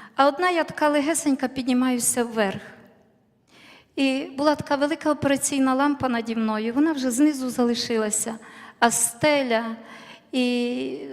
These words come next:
все, що там було зверху, воно осталось так, як знизу, воно так, як пар, воно мені не мішає. Я думала раніше, що діла наші йдуть вслід за нами,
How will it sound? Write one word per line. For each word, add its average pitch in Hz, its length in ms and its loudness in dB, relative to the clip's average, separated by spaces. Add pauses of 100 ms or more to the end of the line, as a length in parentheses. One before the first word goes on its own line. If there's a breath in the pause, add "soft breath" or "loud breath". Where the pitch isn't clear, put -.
(120)
все, 277 260 2
що - 140 -4
там 269 220 0
було 285 260 0
зверху, 240 460 -2
воно 269 160 2
осталось 254 460 0
так, 254 260 -2
як 240 260 -2
знизу, 254 520 2
воно 311 220 2
так, 302 180 -4
як - 200 -4
пар, 208 240 2
воно 247 180 4
мені 254 200 4
не 247 100 4
мішає. 220 540 -2 (1400 soft breath)
Я 269 140 6
думала 277 360 2
раніше, 285 380 0
що 254 160 -2
діла 254 300 2
наші 262 320 0
йдуть 233 200 -4
вслід 269 340 -4
за 240 160 0
нами, 247 460 2